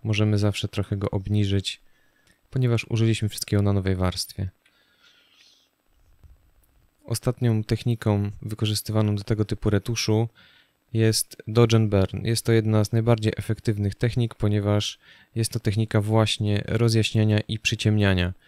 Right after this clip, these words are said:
czyli jej główne założenie idealnie pasuje do tego, co chcemy właśnie wykonać. Możemy tutaj dla przykładu stworzyć jedną warstwę szarą o mieszaniu miękkiego światła wypełnioną pięćdziesięcioprocentowym kolorem szarym, którą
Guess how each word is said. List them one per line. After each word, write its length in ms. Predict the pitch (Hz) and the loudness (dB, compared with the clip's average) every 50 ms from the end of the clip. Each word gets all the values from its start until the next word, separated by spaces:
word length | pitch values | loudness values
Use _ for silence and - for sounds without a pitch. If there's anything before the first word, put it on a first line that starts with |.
| _ _ _ | _ _ _
czyli 220 | - 113 110 110 | -2 0 2 4
jej 160 | 110 110 110 | 4 4 2
główne 360 | 104 107 120 123 117 113 113 110 | 2 0 0 0 2 2 2 2
założenie 540 | 107 110 107 107 107 104 113 113 113 110 | 4 4 4 4 4 4 4 2 2 2
idealnie 480 | - - 101 107 110 110 107 107 107 101 | 0 0 2 4 6 6 6 4 4 2
pasuje 280 | - 107 - - 110 101 | 0 -4 -2 -2 0 0
do 120 | 104 101 | 0 0
tego, 220 | - 110 104 107 | 0 0 0 0
co 140 | 101 - 117 | 0 0 -2
chcemy 280 | 107 - - 107 107 104 | -2 0 2 2 2 2
właśnie 300 | 101 104 98 - 104 98 | 2 0 0 0 -2 -2
wykonać. 540 | 98 98 - 92 90 90 87 92 - - - _ _ _ - - - - _ _ _ _ _ - | -2 -4 -4 -4 -4 -2 -4 -6 -8 -14 -16 _ _ _ -20 -20 -20 -20 _ _ _ _ _ -2
Możemy 340 | 110 107 110 123 123 123 113 | 0 2 4 4 4 2 0
tutaj 340 | - 113 - - 107 107 | -2 0 4 4 4 6
dla 140 | 104 110 107 | 6 4 2
przykładu 640 | 104 - - 113 - - 117 110 101 101 101 98 98 - _ _ _ _ _ _ _ | 2 0 -4 -4 0 2 2 2 2 2 -2 -4 -6 -10 _ _ _ _ _ _ _
stworzyć 760 | - - - - - - 113 113 104 104 104 98 - - - - _ _ | -10 -10 -10 -6 -2 2 2 4 4 4 2 2 -2 -6 -6 -8 _ _
jedną 420 | 110 113 120 113 117 113 107 107 101 | 0 0 0 2 4 4 4 4 4
warstwę 720 | 101 104 104 104 - - - - - - 101 101 98 98 - _ _ _ _ _ _ _ _ | 4 4 4 4 2 -4 -6 -6 -2 0 0 0 0 -2 -6 _ _ _ _ _ _ _ _
szarą 520 | - - - - 110 107 107 104 101 101 | -10 -6 0 2 4 4 4 4 2 0
o 100 | - - | 0 0
mieszaniu 540 | 104 104 104 98 - - 107 107 104 101 101 | 0 0 0 0 2 2 2 2 2 2 2
miękkiego 440 | 98 101 104 104 - - 107 107 107 | 0 0 0 -2 -2 -2 0 0 0
światła 680 | - - - - 110 104 - - - 95 95 95 95 - _ _ _ _ _ _ | 0 0 0 2 2 2 2 0 -2 0 0 0 -2 -4 _ _ _ _ _ _
wypełnioną 540 | - 107 101 - 107 104 104 104 104 104 101 | -6 -4 0 0 2 4 4 4 4 4 2
pięćdziesięcioprocentowym 1080 | 98 - 104 101 101 - - 107 - - - - - - 107 104 101 - 104 101 101 | 2 0 0 0 2 0 0 0 -2 -4 -6 -6 -2 0 0 2 2 2 2 2 0
kolorem 420 | 98 - - 104 104 98 98 95 98 | 0 0 2 2 2 2 2 0 0
szarym, 480 | - - 98 95 92 95 101 110 123 123 - _ - - - _ _ _ | 0 2 2 2 2 2 2 0 -2 -4 -8 _ -20 -20 -20 _ _ _
którą 280 | - - - 104 104 | -8 -2 0 2 2